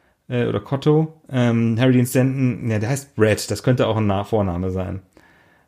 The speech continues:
Ähm, ne, äh, Ian Holm heißt Ash, ja, und das Alien heißt das Alien.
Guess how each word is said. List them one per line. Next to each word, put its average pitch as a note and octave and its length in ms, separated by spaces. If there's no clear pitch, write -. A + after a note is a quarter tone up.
Ähm, G#2+ 1120
ne, A2 340
äh, A2 100
Ian A#2 220
Holm C3 160
heißt A2 240
Ash, - 540
ja, F2+ 280
und A2 100
das G2+ 120
Alien A2 240
heißt F#2+ 220
das G2 100
Alien. F2+ 400